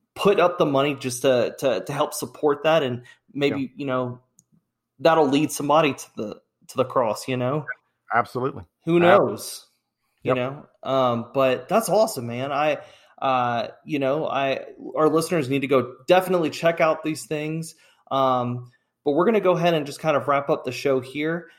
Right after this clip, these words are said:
Speaker 2: Sure.
Speaker 1: Thank you for coming on. And could you tell us a little bit where to find you, uh, social
Speaker 2: Yeah.
Speaker 1: medias and stuff?
Speaker 2: Yes, absolutely. So, uh, our main website is brainy pixel dot com. So,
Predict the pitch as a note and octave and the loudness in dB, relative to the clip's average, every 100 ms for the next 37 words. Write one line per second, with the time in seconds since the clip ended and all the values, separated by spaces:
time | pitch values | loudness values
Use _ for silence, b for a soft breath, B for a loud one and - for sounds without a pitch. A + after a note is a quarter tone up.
0 | b - E3 E3 F3+ F3+ E3+ - D#3 D3 | b -2 0 0 -2 -4 -4 0 0 2
1 | C#3+ E3+ F#3+ - C#3 G3+ A#3 A#3+ G#3+ G#3+ | 0 0 -2 -4 -6 -4 -4 0 0 2
2 | G3+ F#3 F#3+ - D#3+ C3+ - F#3 F#3 F#3 | -2 2 2 4 2 2 2 4 4 2
3 | F#3 F#3 F#3 D3+ C#3 C3 B2+ F3+ E3 F3+ | 0 -2 -2 2 4 2 4 2 4 0
4 | D#3+ D#3 F3 F3+ E3+ G3+ G#3+ - _ _ | 0 0 -4 -6 -6 -4 -6 -8 _ _
5 | _ _ E3 C3 - C3 A2+ D3 C3+ A2+ | _ _ 2 2 2 -2 -2 -2 -4 -2
6 | B2 A#2 G#2+ b b b B2 A#2+ A#2+ A#2+ | 0 0 0 b b b 2 2 2 2
7 | C#3+ D3+ D3+ C#3 C#3 - C3+ B2 G#2 G#2+ | 2 4 2 0 -2 0 0 -2 -8 -10
8 | G#2+ A2 B2+ C3+ C3+ - C3+ B2+ C#3 C3 | 0 2 2 -2 -6 -8 -8 -8 -8 -2
9 | A#2+ B2+ A#2 F#2 F#2+ B2 - - F#2 F#2 | 0 0 -2 -2 -4 -10 -14 -6 -4 -4